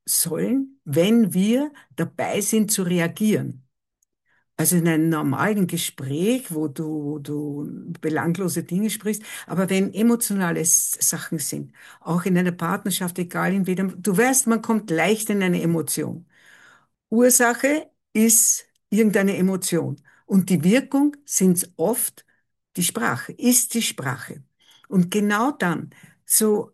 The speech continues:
wie, äh, es gibt ein, ein Sprichwort, das sagt, äh, "Tief atmen und, äh, und, äh, weiß, ich glaub, äh, zehnmal die Zunge umdrehen, bevor du was redest." Also, aber die von Sokrates, glaub ich, ist eleganter auf jeden Fall.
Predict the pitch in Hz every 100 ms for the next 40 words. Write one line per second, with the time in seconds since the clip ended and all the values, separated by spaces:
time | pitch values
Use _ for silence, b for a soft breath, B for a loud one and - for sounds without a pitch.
0 | - 208 240 247 - 196 - 185 202 202
1 | 208 202 180 185 170 - 247 240 170 165
2 | 175 - 185 175 - 170 175 175 175 B
3 | _ - 247 - 180 208 214 208 208 202
4 | 190 180 - 175 175 - - 185 175 180
5 | 170 185 - 185 180 - 170 190 180 -
6 | 180 - 196 208 196 190 - 196 208 185
7 | 208 196 180 190 185 185 170 180 185 180
8 | 165 185 214 214 B B B B - 185
9 | 208 190 165 - 165 185 175 180 196 220
10 | 208 196 190 180 185 185 185 175 170 170
11 | 175 175 165 160 160 135 147 139 160 151
12 | 160 160 160 123 156 220